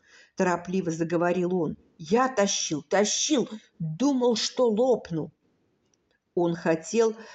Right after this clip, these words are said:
пробудить в мальчишках жалость и отвлечь их от опасных мыслей, если такие мысли у них имелись. «Силён!»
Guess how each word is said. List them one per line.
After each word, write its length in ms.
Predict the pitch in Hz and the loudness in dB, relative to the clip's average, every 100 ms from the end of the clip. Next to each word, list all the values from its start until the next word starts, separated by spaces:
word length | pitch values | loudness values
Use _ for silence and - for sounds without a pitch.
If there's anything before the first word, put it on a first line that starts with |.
| - | -10
пробудить 800 | - 196 180 190 185 190 254 254 | 0 2 2 0 -2 -2 -2 -4
в 100 | - | -4
мальчишках 680 | 180 185 190 233 220 - 165 | 0 0 0 -4 -4 -2 -2
жалость 680 | 160 185 302 247 151 - - | -2 0 2 2 0 -4 -12
и 100 | - | -6
отвлечь 840 | 262 277 277 - 302 294 165 - - | -4 -4 -6 -6 -2 0 0 -4 -2
их 300 | 196 160 - | 0 0 -4
от 180 | - 170 | -8 -2
опасных 680 | 190 190 185 185 - 202 208 | -2 0 -2 -2 -2 -4 -2
мыслей, 680 | 254 277 - - 143 - - _ _ _ | -2 0 -2 -2 -4 -4 -16 _ _ _
если 520 | 208 185 202 190 - 165 | -4 0 0 0 -2 -4
такие 480 | 160 156 - 330 | -2 -4 -2 -2
мысли 640 | 294 208 180 - 160 - 170 _ | 0 0 0 -4 -8 -10 -14 _
у 120 | - 185 | -6 -4
них 280 | 175 202 214 - | -2 -4 -4 -4
имелись. 680 | 220 214 156 151 147 - _ _ _ _ _ _ _ _ _ _ _ _ _ _ _ _ _ | 0 0 -2 -4 -10 -16 _ _ _ _ _ _ _ _ _ _ _ _ _ _ _ _ _
«Силён!» 1120 | - - 196 240 254 254 208 170 175 208 | -20 -4 0 0 2 4 4 4 2 -2